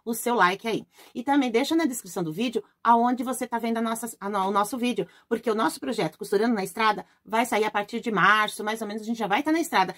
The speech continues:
E quem sabe a gente em breve pode tá aí na sua cidade, pra gente se conhecer. Hã? Vou adorar te conhecer. Então deixa aqui embaixo nos comentários o seu, o seu, a cidade onde você tá vendo o nosso vídeo, tá joia? Então deixa eu passar pra vocês, ó.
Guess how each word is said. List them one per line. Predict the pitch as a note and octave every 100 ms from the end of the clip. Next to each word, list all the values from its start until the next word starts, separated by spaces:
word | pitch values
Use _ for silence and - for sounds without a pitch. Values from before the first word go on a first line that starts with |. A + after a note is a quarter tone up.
| -
E | F4+
quem | F#4
sabe | F#4+ D4 C4
a |
gente | A#3+ A#3+ C4+
em |
breve | C4+ A3 B3
pode | A3 A3+
tá | A3+
aí | G#3 G#3+
na | G#3+
sua | A3
cidade, | - F#3+ A3+ - - _
pra | - G#3+
gente | G#3 F#3+
se | -
conhecer. | E3+ F#3+ F#3 - C#3+ _ _
Hã? | G#3 E4 F#4
Vou | F#3+
adorar | A3 G4+ G3
te | A#3
conhecer. | - D#4+ F#4 A3 -
Então | F3+ E3+ D#3
deixa | F3 B3+ D4
aqui | -
embaixo | C4+ A3+ A#3
nos | C4 A#3+
comentários | C4+ C4+ A#3+ G3+ A3 A#3
o |
seu, | A#3 A#3 - - - -
o | -
seu, | A3 A3+ A3 G#3
a |
cidade | G3+ A3+ G#3 A3
onde | A3+
você | G#3+ A3 A3
tá | G#3
vendo | G#3 G#3 -
o |
nosso | A#3+ A3 -
vídeo, | G#3+ D3+ - _ -
tá | E3+
joia? | C4 G#4 - _ -
Então | - A3+ C#4+ -
deixa | A#3+ B3+
eu | B3+
passar | A#3 A3+
pra | A3
vocês, | A3+ A3+ - - - _
ó. | D#3+ D3+